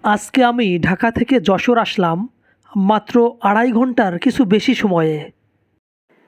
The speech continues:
পদ্মা সেতু দিয়ে ট্রেনে করে নির্বিঘ্নেই আমি চলে আসলাম ঢাকা থেকে যশোরে।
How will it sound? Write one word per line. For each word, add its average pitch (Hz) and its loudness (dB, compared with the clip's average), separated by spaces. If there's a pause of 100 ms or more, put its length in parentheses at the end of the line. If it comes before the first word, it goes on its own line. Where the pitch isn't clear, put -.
(320)
পদ্মা 214 2
সেতু 240 0 (100)
দিয়ে 208 2 (580)
ট্রেনে 220 2
করে 156 0 (680)
নির্বিঘ্নেই 233 4
আমি 240 0 (100)
চলে 226 2
আসলাম 165 -2 (760)
ঢাকা 175 0
থেকে 196 2
যশোরে। 151 -2